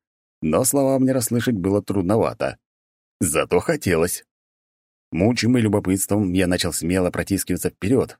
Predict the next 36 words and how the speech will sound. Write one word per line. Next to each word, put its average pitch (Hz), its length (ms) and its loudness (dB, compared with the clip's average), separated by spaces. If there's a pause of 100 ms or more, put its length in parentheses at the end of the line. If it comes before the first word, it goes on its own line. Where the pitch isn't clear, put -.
(140)
пользуясь 76 360 -2
тем, 87 280 0
что - 180 -8
подавляющему 78 560 -2
большинству 78 400 -4
собравшихся 85 680 -2
явно 131 400 0
сейчас 110 300 0
было 98 200 2
пофиг 110 440 -2
на 73 100 -2
всех, - 400 -4 (280)
кто 110 120 2
не 95 80 2
в - 80 -10
центре. - 420 -4 (580)
Стоящий 82 520 0
с - 60 -8
пушками 90 360 -2
наголо 85 360 2
народ 87 280 2
был 78 320 -2
напряжен, 82 960 -2
взволнован, 95 800 2
агрессивен 92 840 -2 (220)
и 87 80 -2
боялся. 80 680 -2 (720)
Боялся 82 440 0
так, 95 280 0
что - 140 -6
большинство 78 460 -2
почти - 280 -2
обнаженных 80 540 0
нижних 82 380 -2
женских 78 400 -4
конечностей, 85 680 -4